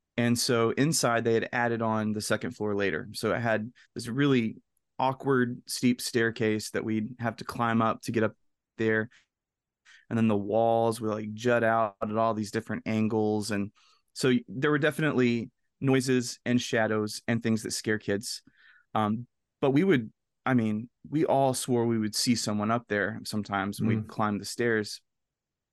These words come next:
Speaker 1: And, you know, you'd, you'd freak out, run back down, like, "Oh my God, there's someone up there, you go." And then they,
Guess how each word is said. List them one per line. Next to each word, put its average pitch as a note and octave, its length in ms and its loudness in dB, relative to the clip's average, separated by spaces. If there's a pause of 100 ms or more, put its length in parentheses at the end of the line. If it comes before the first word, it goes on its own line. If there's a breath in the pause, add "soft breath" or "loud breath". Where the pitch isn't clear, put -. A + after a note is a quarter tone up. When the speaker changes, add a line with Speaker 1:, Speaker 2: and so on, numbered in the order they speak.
(120)
Speaker 1:
And, B2+ 280 4
you B2 80 4
know, A2+ 160 0
you'd, A#2 300 -4 (380 loud breath)
you'd B2 260 -4
freak E3 340 0
out, C#3 240 2
run C3 160 4
back B2+ 220 0
down, B2 260 2
like, D3+ 160 0
"Oh F#3+ 60 -2
my G3+ 120 -2
God, G#3 220 0
there's F#3+ 160 -4
someone G3+ 180 0
up G3 100 -4
there, F#3 140 2
you F3+ 140 2
go." F#3 280 2
And A2+ 140 2
then A2 120 4
they, A2+ 180 2